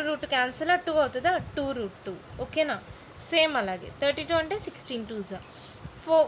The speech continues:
ఫోర్ ఫోర్స్ are సిక్స్టీన్ కదా, బయటకు వస్తే ఫోర్ రూట్ టూ. అలాగే నెక్స్ట్ వన్, ఫిఫ్టీ అంటే, రూట్ ఫిఫ్టీ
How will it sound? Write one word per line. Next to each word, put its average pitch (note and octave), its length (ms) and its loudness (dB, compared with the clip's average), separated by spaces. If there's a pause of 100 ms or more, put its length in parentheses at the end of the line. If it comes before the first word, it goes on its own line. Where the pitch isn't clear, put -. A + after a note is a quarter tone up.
ఫోర్ D4+ 200 0
ఫోర్స్ D4+ 260 6
are D#4+ 120 -2
సిక్స్టీన్ D#4 420 -4
కదా, E4 140 0 (200)
బయటకు C4+ 320 2
వస్తే D4 200 -4 (120)
ఫోర్ D4+ 280 2
రూట్ F#3 200 -8
టూ. - 80 -10 (500)
అలాగే F4 240 6 (100)
నెక్స్ట్ - 280 -6
వన్, F#3+ 140 -10 (500)
ఫిఫ్టీ F4 260 2 (100)
అంటే, E4 200 -2 (340)
రూట్ D4+ 220 -2
ఫిఫ్టీ E4+ 240 0